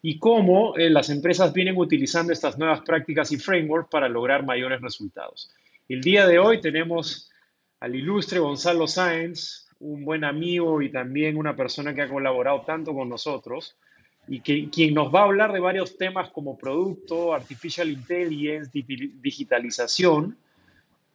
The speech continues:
Y algo que me gusta resaltar de Gonzalo es que él tiene una muy buena experiencia como Senior Product Manager en ONDEC, en Rappi, también es consultor de producto en diversas empresas en Latinoamérica y actualmente es uno de nuestros expertos class leads que ayudan a entrenar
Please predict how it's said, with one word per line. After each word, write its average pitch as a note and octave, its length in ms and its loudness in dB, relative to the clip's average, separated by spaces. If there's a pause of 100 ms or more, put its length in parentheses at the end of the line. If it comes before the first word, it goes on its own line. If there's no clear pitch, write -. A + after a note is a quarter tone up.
(240)
Y F#3+ 640 0
algo G3 260 4
que F#3+ 80 0
me E3 120 4
gusta F#3+ 300 2
resaltar F3 420 2
de F#3+ 80 2
Gonzalo F3+ 480 2
es F3 100 0
que E3+ 60 -4
él D#3+ 160 -2
tiene E3 320 -2
una E3 400 -4
muy D#3+ 240 -6
buena E3+ 240 -2
experiencia D3+ 560 -4
como C3 220 -8
Senior D#3 360 -4
Product D3+ 300 -4
Manager D3+ 480 0
en B2 120 -4
ONDEC, B2 560 -4 (100)
en A#2+ 160 -20
Rappi, D3 500 2 (100)
también C3 340 -6
es C#3 100 -10
consultor C3+ 560 -8
de C#3+ 100 -2
producto C3 400 -4
en C#3 60 -4
diversas B2+ 420 -2
empresas C3 480 -8
en A#2+ 80 -12
Latinoamérica C#3 800 0 (500)
y C#3+ 120 2
actualmente D#3 640 4
es D#3 160 -2
uno D3+ 280 -2
de C#3 80 -4
nuestros B2 360 -8
expertos D#3 640 -2
class C#3+ 420 0
leads D3 320 0
que C3+ 80 0
ayudan C3+ 360 0
a - 20 -2
entrenar B2+ 640 -2